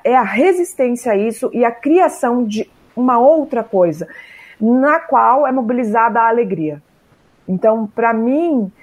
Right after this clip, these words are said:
o, até mesmo isso que hoje parece mais distante do, dessa questão, é, o que eu quis, o que eu, tá me seduzindo, digamos assim, nessas filosofias é:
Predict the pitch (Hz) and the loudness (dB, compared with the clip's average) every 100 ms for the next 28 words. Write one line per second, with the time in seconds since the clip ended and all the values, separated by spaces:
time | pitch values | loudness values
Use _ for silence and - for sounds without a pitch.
0 | - - 214 220 - 294 480 403 359 302 | -14 -2 -2 0 -2 0 0 -2 -2 -2
1 | 285 269 - - 233 285 381 294 233 233 | -2 -4 -4 -2 2 2 2 0 -4 -2
2 | 226 233 226 226 214 196 - 285 302 247 | -2 -2 -2 -2 -2 -8 -2 0 0 -2
3 | 214 180 180 170 - 156 156 180 180 175 | -8 -6 -6 -6 -12 -14 -6 -6 -6 -10
4 | 170 233 233 233 - - - - 202 196 | -8 -4 -4 -6 -16 -20 -20 0 4 4
5 | 208 208 294 302 294 349 302 - - 202 | 2 0 -2 0 0 2 2 -4 -8 -4
6 | 226 214 - 262 269 - 226 185 254 294 | -2 -2 0 0 0 0 -2 0 0 0
7 | 196 175 175 170 170 202 175 165 165 - | -2 -2 -4 -2 -4 -4 -4 -6 -8 -4
8 | 175 170 - 254 226 190 | -2 -2 0 0 2 0